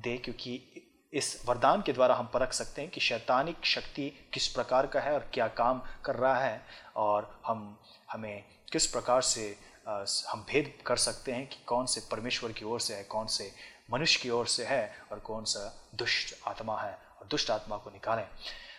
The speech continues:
मरकुस एक का चौबीस में हम देखते हैं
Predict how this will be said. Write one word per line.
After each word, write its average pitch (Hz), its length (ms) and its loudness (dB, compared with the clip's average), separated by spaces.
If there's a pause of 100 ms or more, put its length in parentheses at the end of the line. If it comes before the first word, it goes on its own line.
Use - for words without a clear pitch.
मरकुस 185 320 6
एक 170 200 0
का 127 180 10
चौबीस 131 520 2
में 113 380 -4 (400)
हम 113 140 -6
देखते 117 320 -6
हैं 127 420 -4